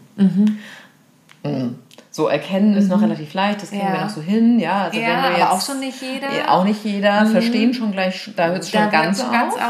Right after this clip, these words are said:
Speaker 1: auf, ja.
Speaker 2: weil viele sich gar nicht die Mühe machen, das zu
Speaker 1: Ja.
Speaker 2: verstehen. Dann, dann urteilen wir aufgrund unserer eigenen Landkarte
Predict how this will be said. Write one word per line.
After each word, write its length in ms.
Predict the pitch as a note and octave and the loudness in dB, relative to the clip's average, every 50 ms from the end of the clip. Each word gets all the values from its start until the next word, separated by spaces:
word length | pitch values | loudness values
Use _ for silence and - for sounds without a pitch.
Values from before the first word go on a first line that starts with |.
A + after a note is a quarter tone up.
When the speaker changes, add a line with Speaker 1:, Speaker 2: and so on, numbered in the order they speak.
| A#3+ B3+ | -2 -4
Speaker 1:
auf, 120 | B3+ - | -4 -4
ja. 320 | A3+ G#3 G3+ G3+ G#3 G#3+ | -2 -2 -2 -2 -2 0
Speaker 2:
weil 140 | F#3+ F3+ F3 | 0 0 0
viele 320 | E3+ - G#3 G3 F3+ F3+ D#3+ | 0 -2 -2 -2 -2 -2 -4
sich 160 | F3 D#3+ - | -6 -6 -6
gar 100 | F3 D3+ | -6 -6
nicht 140 | D#3 - D#3+ | -6 -6 -4
die 60 | D#3 | 0
Mühe 180 | E3+ G3+ A#3 A3+ | 4 4 6 6
machen, 240 | F#3+ D#3+ D3 C#3 C#3+ | 4 2 0 -2 -6
das 140 | C3 C3 - | -10 -8 -6
zu 80 | G#3 | -4
Speaker 1:
Ja. 80 | G#3 G3+ | -2 -2
Speaker 2:
verstehen. 320 | F#3+ F#3+ G3+ G#3+ C3 B2+ | 0 -2 -2 -2 -2 -2
Dann, 220 | C3 C3 B2 C3 C3 C#3+ C#3+ - - | -2 -2 -2 -4 -4 -2 -2 -2 0
dann 220 | D3+ D3+ D3 C#3+ - | 0 0 0 0 0
urteilen 560 | C#3+ D#3 F3 E3+ - D#3+ C#3 C3+ C3+ C#3 C3 C3 | 0 2 2 2 0 0 0 2 2 0 0 0
wir 180 | C3+ - - | 0 0 0
aufgrund 340 | B2+ - - - C#3 C3+ A#2+ | 0 -4 -6 -6 -6 -4 -4
unserer 420 | - - C3+ B2+ C3+ B2 B2+ A#2 - | -4 -6 -4 -4 -4 -2 0 2 2
eigenen 480 | E2 B2 C3+ C#3+ D3+ D#3 D3 C3+ B2+ | 2 4 2 2 2 2 0 0 2
Landkarte 760 | B2+ B2+ C3 C3+ C3 - C#3+ C3 A#2+ A#2+ A#2+ B2+ B2 B2 B2 | 2 0 0 -2 -4 -6 -4 -2 -2 -2 -2 -4 -4 -4 -6